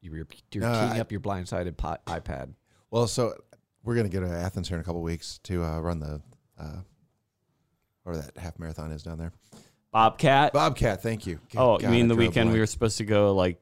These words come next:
Speaker 3: do something fun?
Speaker 1: Oh, yeah.
Speaker 2: Well, I wanted to do that with you guys, but you didn't, like, I don't
Speaker 3: Yeah.
Speaker 2: know. You don't run anymore or something.
Speaker 3: Mm.
Speaker 2: Anyway, um, so there was, uh, I, I looked for,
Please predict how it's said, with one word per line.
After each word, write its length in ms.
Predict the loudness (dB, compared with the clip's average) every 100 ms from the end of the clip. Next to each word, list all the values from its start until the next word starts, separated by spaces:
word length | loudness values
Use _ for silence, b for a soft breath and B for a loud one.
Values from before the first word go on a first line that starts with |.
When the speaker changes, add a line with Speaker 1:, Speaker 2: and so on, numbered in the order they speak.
| _
Speaker 3:
do 160 | -2 -2
something 360 | 0 0 -2
fun? 360 | -2 0 2 2
Speaker 1:
Oh, 100 | 2
yeah. 420 | -2 -2 -4 -4 -6
Speaker 2:
Well, 80 | -8
I 20 |
wanted 220 | -6 -6
to 60 | -8
do 120 | -10
that 120 | -8
with 100 | -10
you 80 | -10
guys, 180 | -10 -12 -10
but 160 | -10
you 80 | -10
didn't, 200 | -18 -20 -20 -20 _ _ _ _ _
like, 80 | _ _ _ _ -12
I 40 |
don't 80 | -8
Speaker 3:
Yeah. 60 | -8
Speaker 2:
know. 60 | -12 -12
You 60 | -8
don't 120 | -6
run 180 | -6 -6
anymore 280 | -8 -10 -10
or 60 |
something. 320 | -12 -14 -14 -18 _ -10
Speaker 3:
Mm. 220 | -8 -8 -12 _ -12
Speaker 2:
Anyway, 220 | -8 -8 -12 b b _
um, 320 | -8 -6 -8 -14 _ _ _ _ _ _ _ _ _ _ _ _
so 80 | -12
there 140 | -8
was, 280 | -6 -8 -10
uh, 260 | -12 -12 -14 -18 _ _ _ _ _ _ _ _ _ _ _ _ _ _ _ _ _ _
I, 140 | -12 -10
I 120 | -8
looked 200 | -10 -10
for, 460 | -14 -14 -10 -10 -12